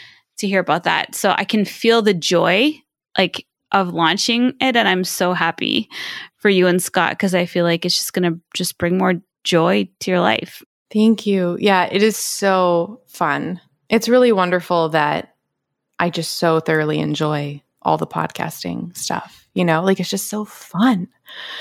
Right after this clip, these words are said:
Speaker 2: And they all fulfill different needs in a way. Like, with the Melanie Avalon, I'm learning and I'm getting to, you know, like, learn about these topics and talk to amazing guests and meet new people.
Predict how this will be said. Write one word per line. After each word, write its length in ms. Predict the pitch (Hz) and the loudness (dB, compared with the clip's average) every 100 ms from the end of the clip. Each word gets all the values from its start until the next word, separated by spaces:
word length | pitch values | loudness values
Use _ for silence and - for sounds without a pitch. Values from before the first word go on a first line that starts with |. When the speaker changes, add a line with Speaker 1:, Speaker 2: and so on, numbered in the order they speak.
| - - - - - _ _ _ - | -14 -14 -16 -18 -20 _ _ _ 2
Speaker 2:
And 120 | 202 | 4
they 60 | 185 | 4
all 180 | 190 | 2
fulfill 720 | 202 226 208 180 170 165 180 - _ _ _ _ _ _ | 2 0 2 2 4 0 -4 -10 _ _ _ _ _ _
different 380 | 185 170 170 - | 0 2 2 2
needs 440 | 160 160 156 151 | 2 2 0 -2
in 120 | - - | 0 0
a 80 | |
way. 260 | - - - | 2 0 0
Like, 200 | 180 180 | 0 2
with 140 | 190 185 | 2 2
the 120 | 180 | 2
Melanie 380 | 175 180 180 175 | 2 2 2 2
Avalon, 420 | 165 170 175 175 | 0 0 0 2
I'm 180 | 165 165 | 0 0
learning 920 | 165 165 170 170 170 175 185 185 - | 2 2 2 2 2 2 0 -2 -2
and 140 | 180 | 0
I'm 100 | 170 | 2
getting 300 | 175 170 170 165 | 2 2 0 0
to, 340 | 175 165 - | 0 0 0
you 60 | 165 | 0
know, 220 | 156 151 _ _ _ _ _ _ _ - | -2 -4 _ _ _ _ _ _ _ -2
like, 220 | 147 160 | -2 0
learn 300 | 151 175 170 | 0 2 2
about 160 | 139 | 0
these 140 | - - | -2 -6
topics 520 | - 196 165 160 - | -2 -2 -2 -4 -4
and 160 | 151 - | -4 -2
talk 300 | - 180 - | 0 0 0
to 80 | 170 | -2
amazing 400 | 165 165 165 160 | 0 0 0 2
guests 320 | 180 165 - | 2 2 -2
and 100 | 165 | -4
meet 160 | 170 | -2
new 120 | 170 165 | -2 -4
people. 560 | - 196 175 156 156 | -2 0 2 2 0